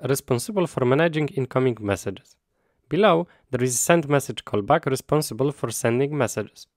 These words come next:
Most importantly, let's try to remember names of those two events. We will implement them on the backend side. Okay, that's all what we have to know about the frontend.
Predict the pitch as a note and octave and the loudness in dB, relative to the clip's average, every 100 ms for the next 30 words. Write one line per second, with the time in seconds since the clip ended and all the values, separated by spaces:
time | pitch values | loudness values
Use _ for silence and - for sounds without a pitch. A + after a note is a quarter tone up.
0 | _ _ - D#3+ - - C#3 A3+ F#3 A#2+ | _ _ -2 -2 -2 -4 2 4 4 2
1 | G#2+ - A#2 C#3 _ _ B2 - - E3+ | -2 -2 -2 -2 _ _ -8 -6 4 4
2 | - A#2+ A#2 C3 D3+ C#3 A2 C3 - G#2+ | 4 0 2 2 2 2 2 2 -2 -8
3 | G#2+ C#3+ C#3 - A#2+ - A#2 A2+ G2 - | 2 2 2 -2 -4 -4 -6 -4 -4 -10
4 | _ _ _ _ _ B2+ B2+ C3 C3+ G#2+ | _ _ _ _ _ 2 4 4 2 -8
5 | - B2 A3 D3 A2+ C#3+ - A#2 A#2 D3 | -4 2 2 2 0 -2 -6 -4 4 4
6 | - G2+ - - G2 _ _ _ - A3+ | 4 -6 -8 -14 -18 _ _ _ -4 0
7 | C3 G#2+ A#2+ _ - G#3+ F#3+ F3+ D3+ C#3+ | 2 0 -4 _ 2 2 4 2 2 0
8 | B2+ A#2+ C#3+ D3 - A2 A2+ - A2+ B2+ | -2 -4 -2 -4 -6 -2 -2 -2 2 2
9 | A#2+ B2 - G#2+ F#2 G#2 | 2 -6 0 0 0 -12